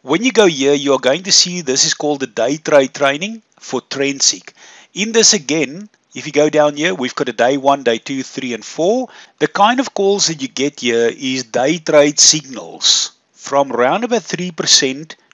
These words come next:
to about twelve percent per call. Some calls can run over a period of fifteen percent, twenty percent, and it runs over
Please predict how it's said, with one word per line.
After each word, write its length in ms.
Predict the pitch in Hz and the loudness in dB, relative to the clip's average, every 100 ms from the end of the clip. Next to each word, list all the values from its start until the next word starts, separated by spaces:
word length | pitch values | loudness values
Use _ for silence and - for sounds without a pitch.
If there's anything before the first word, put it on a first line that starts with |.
| - | -8
to 180 | 147 143 | -4 0
about 260 | 127 113 | 0 0
twelve 400 | - 151 151 147 | -2 0 0 -2
percent 580 | - - 139 131 127 - | -2 0 0 -2 -10 -8
per 160 | 127 117 | -4 -4
call. 440 | - 156 120 90 - - - | -2 -2 -2 -6 -20 -20 -2
Some 360 | - 196 247 | 2 2 2
calls 360 | - 202 202 165 | 0 0 2 0
can 200 | 170 139 | -2 0
run 280 | 123 143 143 | 2 0 2
over 220 | 143 143 143 | 0 2 -2
a 40 | |
period 440 | - 143 147 139 | -2 -2 0 0
of 180 | 117 117 | 0 0
fifteen 480 | - 160 151 - 156 | 0 -6 -6 -8 -10
percent, 400 | 143 - 147 139 | -2 0 0 -6
twenty 300 | 127 131 143 | -6 -6 -6
percent, 480 | 143 - 160 226 - - - - - - - - | -2 -2 -2 -6 -14 -20 -20 -20 -20 -20 -20 -4
and 340 | 135 135 135 | 0 2 0
it 140 | 143 123 | -4 0
runs 360 | 127 240 254 | 2 4 2
over 540 | 175 165 160 165 165 | 4 4 6 6 4